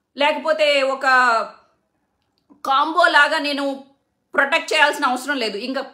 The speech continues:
ఇప్పుడు నేను పార్టీని నిజంగా ఇష్టపడితే గనక ఏది నచ్చట్లేదో నేను ఓపెన్గా చెప్పాలి. నాకు భయం లేదు చెప్పడానికి. నేను ఎందుకంటే నేనేమి వైఎస్ఆర్సీపీ కండువా, కండువా కప్పుకోలేదు.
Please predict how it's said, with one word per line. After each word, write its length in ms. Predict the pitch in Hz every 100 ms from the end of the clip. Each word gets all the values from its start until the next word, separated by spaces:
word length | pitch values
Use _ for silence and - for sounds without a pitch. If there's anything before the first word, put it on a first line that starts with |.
| _ _ _ _ _
ఇప్పుడు 500 | 254 - 330 339 403
నేను 300 | 294 302 277
పార్టీని 400 | 294 285 294 285
నిజంగా 300 | 247 285 302
ఇష్టపడితే 560 | 269 - 294 294 294
గనక 500 | 269 240 220 269 381 233
ఏది 220 | 285 320
నచ్చట్లేదో 680 | 285 247 - 311 294 277 330
నేను 180 | 320 262
ఓపెన్గా 420 | 254 262 285 302 247
చెప్పాలి. 360 | 226 247 214 175 - _ _ _ _ _ _ _
నాకు 160 | 240 254
భయం 240 | 240 247
లేదు 200 | 240 214
చెప్పడానికి. 500 | 214 220 202 180 180 _ _ _ _ _ _ _ -
నేను 140 | 254
ఎందుకంటే 420 | 269 262 302 277 311
నేనేమి 580 | 277 262 269 262 254 -
వైఎస్ఆర్సీపీ 680 | 233 262 302 302 285 277 269
కండువా, 440 | 269 247 277 277
కండువా 400 | 262 269 254 285
కప్పుకోలేదు. 520 | 247 233 240 214 185